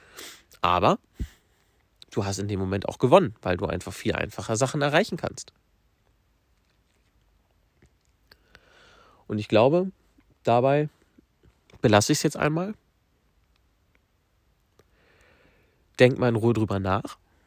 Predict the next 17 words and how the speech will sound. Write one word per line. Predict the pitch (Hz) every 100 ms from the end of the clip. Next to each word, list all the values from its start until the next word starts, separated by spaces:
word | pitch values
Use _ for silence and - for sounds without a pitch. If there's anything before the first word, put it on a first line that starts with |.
| _ _ _ _ _ - _ _ _ _
Und | - 117 107 101 95 - - _ _ _ _ _ _ _ _ _ _ _
wer | 117
weiß, | 107 156 139
vielleicht | 98 101
hat's | 107 -
bei | 104
dem | 98
einen | - 117
oder | 113
anderen | - 113
Klick | - 160
gemacht. | 107 90 - - _ _ - - - - -
Gib | 117
mir | - 110
ruhig | 110 107
mal | 98
Feedback. | - 135 196 214